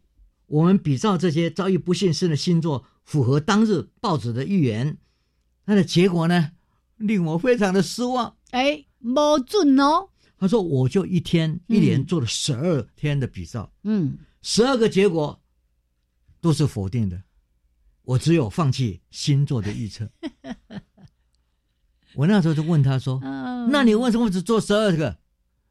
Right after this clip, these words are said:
Speaker 1: 为什么不做第十三个？”结果这个小孩子真的非常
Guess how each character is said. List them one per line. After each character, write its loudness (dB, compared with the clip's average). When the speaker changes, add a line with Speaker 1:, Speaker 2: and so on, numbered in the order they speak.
Speaker 1:
为 0
什 2
么 2
不 -2
做 0
第 -2
十 -4
三 0
个？” -4
结 -6
果 2
这 -2
个 2
小 -2
孩 0
子 -4
真 2
的 0
非 -2
常 -4